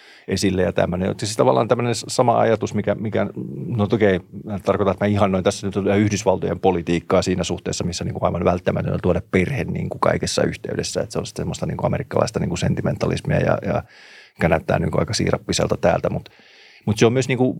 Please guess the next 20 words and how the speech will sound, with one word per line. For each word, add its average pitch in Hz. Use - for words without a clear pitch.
jos 117
sitä -
ajattelee 120
ihan 113
viileästi 117
niin 110
kuin 113
tämmöisenä 110
poliittisena 104
niin 101
kuin 107
viestintänä, 87
niin, -
niin 80
miksei? 110
Et, -
et, 90
et, -
et, -
tota, 92